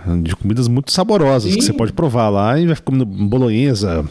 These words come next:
Speaker 1: bife, batata frita, porra. Por favor,
Speaker 2: Tem
Speaker 1: né?
Speaker 2: condição isso
Speaker 1: É.
Speaker 2: aí.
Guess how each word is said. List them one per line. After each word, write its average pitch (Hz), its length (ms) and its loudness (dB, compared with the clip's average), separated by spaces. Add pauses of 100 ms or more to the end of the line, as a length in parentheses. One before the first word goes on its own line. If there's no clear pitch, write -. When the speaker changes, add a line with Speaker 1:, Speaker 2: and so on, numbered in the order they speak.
(320)
Speaker 1:
bife, 104 320 -2
batata 117 320 0
frita, - 300 -2
porra. 78 400 -2
Por - 120 -4
favor, 175 260 2
Speaker 2:
Tem 117 80 0
Speaker 1:
né? 110 100 2
Speaker 2:
condição 190 500 0
isso 147 120 0
Speaker 1:
É. 120 100 2
Speaker 2:
aí. 120 140 -2